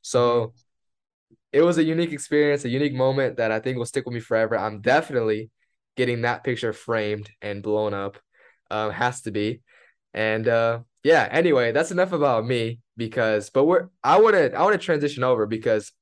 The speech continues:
Speaker 1: fans in Europe are crazy. My ex-teammate, Rodrigo Conceição, shout out to him. I know he's not watching. He doesn't really speak English that well, but he's the son of Porto head coach, Sergio Conceição.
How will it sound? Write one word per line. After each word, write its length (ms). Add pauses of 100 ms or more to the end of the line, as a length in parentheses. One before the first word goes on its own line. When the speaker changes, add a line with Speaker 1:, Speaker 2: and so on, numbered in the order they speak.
(140)
Speaker 1:
fans 240
in 60
Europe 240
are 40
crazy. 540 (420)
My 280
ex-teammate, 520
Rodrigo 280
Conceição, 500
shout 160
out 100
to 80
him. 220
I 80
know 140
he's 220
not 180
watching. 320
He 60
doesn't 180
really 100
speak 220
English 240
that 120
well, 200
but 280 (1000)
he's 220
the 120
son 480
of 260
Porto 280
head 120
coach, 460 (400)
Sergio 320
Conceição. 460